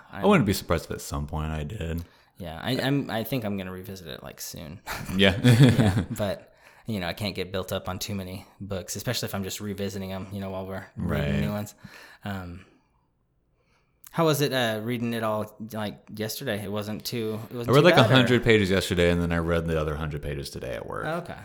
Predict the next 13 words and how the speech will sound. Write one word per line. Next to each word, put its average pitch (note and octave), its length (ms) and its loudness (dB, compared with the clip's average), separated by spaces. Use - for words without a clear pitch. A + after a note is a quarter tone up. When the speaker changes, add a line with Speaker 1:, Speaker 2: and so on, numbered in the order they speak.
Speaker 1:
Um, D#2 440 -2
which A2 240 8
is, F2+ 360 4
you F2+ 120 0
know, D#2+ 160 2
not, D#2+ 400 0
um, D2+ 480 -2
out E2+ 140 2
of E2+ 140 2
the D#2+ 100 -2
norm D#2 640 -2
for D2+ 600 -2
the F2 320 2